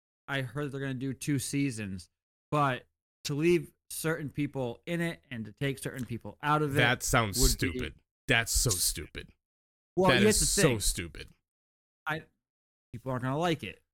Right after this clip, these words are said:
Speaker 1: People won't like it either way,
Speaker 2: They're not gonna,
Speaker 1: but
Speaker 2: they're
Speaker 1: the
Speaker 2: gonna
Speaker 1: game
Speaker 2: hate it.
Speaker 1: They're gonna, they'll,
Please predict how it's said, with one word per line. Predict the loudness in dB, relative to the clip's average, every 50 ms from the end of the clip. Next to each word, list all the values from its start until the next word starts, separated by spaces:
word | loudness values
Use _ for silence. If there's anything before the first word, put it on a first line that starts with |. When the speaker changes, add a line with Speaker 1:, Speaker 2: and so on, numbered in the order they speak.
| _ _ _ _ _ _ _ _ _ _ _ _ _ _
Speaker 1:
People | -2 2 4 4
won't | 4 4 2
like | 2 2 2 0
it | 0 -2
either | -2 -2 0 0 -2
way, | 0 4 6 6
Speaker 2:
They're | 8
not | 8 8 8 8
gonna, | 6 4 4 4
Speaker 1:
but | 6
Speaker 2:
they're | 6 6
Speaker 1:
the | 8
Speaker 2:
gonna | 8 6 6 6
Speaker 1:
game | 6 4
Speaker 2:
hate | 4 4 2
it. | -2 -8 -14 _ _ _ _ -20 -20 -20 _ _ _ _ _ _ _ _ _ _ -4
Speaker 1:
They're | -4 -2
gonna, | -2 -4 -6 -10 -16 _ _ _ _ _ _ _ _ _ _
they'll, | 0 2 4 4 2 0